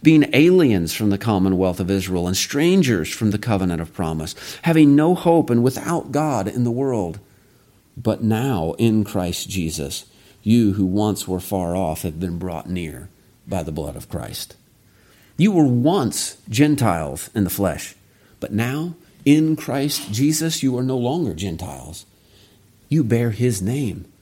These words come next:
You've been adopted into the family. You are part of the commonwealth of Israel, no longer strangers to the covenant, but true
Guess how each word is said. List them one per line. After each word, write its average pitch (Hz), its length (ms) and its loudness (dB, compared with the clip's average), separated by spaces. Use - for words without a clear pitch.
You've 135 240 -2
been 123 260 2
adopted 104 840 -6
into 131 320 4
the 98 100 0
family. 95 640 0
You 147 100 6
are 139 60 2
part 170 420 -4
of 120 100 -2
the 127 80 -6
commonwealth 120 920 -4
of 104 140 -2
Israel, 113 560 0
no 160 160 2
longer 160 420 0
strangers 143 680 -4
to - 100 -12
the 120 100 -10
covenant, 151 520 -6
but 104 220 -8
true 185 580 0